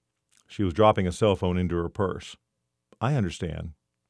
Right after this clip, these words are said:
He looked at her eyes, her bare feet, then back at her eyes, wondering what else had she put in her bag. "Looks like you got a call, too." "Uh, my daughter, Carrie." "Problem?"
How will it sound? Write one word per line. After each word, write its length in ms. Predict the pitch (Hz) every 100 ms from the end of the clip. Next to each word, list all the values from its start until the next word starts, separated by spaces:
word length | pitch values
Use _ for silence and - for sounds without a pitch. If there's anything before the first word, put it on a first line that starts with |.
| _ _ _ _ _
He 100 | -
looked 220 | 120 147 117
at 80 |
her 140 | 95 95
eyes, 400 | 85 80 85 -
her 100 | -
bare 280 | 87 107 98
feet, 440 | - 107 87 - - _ _ _ _ -
then 120 | 82
back 240 | 76 82 87
at 80 |
her 120 | 80 85
eyes, 280 | 85 80
wondering 480 | 82 92 92 90 85 - _ _ _
what 200 | 98 - -
else 520 | 123 123 - - - -
had 140 | 85 -
she 100 | 80
put 200 | 101 92
in 60 |
her 100 | 80
bag. 420 | 76 78 78 - - _ _ _ _ - - _ _
"Looks 160 | 180 -
like 180 | 202 214
you 80 |
got 200 | 202 208
a 40 | 185
call, 280 | - 190 180
too." 440 | 220 202 110 92 _ _ _ _ _ _ _ -
"Uh, 220 | 185 208
my 140 | 214 208
daughter, 320 | 185 185 175
Carrie." 540 | - 151 120 107 123 - _ _ _ _ _ -
"Problem?" 500 | 101 92 104 185